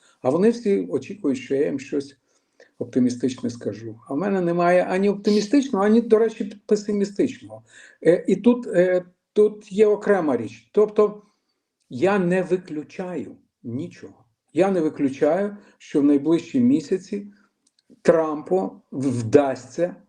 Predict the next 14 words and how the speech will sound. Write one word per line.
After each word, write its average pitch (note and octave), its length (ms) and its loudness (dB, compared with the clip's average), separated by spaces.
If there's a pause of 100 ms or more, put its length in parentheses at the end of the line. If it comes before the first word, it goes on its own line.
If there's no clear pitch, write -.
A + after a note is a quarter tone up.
(720)
і - 280 0 (140)
певним F#3+ 420 2
чином D3 440 -2
переламати D3+ 640 0
ситуацію. D3 680 -4
Ну, A3+ 220 -4
чому F#3+ 400 -2
це F3 160 -12
Трампу C#3 420 -2
вдасться? - 480 -18
Тому F#3+ 220 -4
що G3 180 -12
су-, E3 220 -8
існують A#3+ 480 -2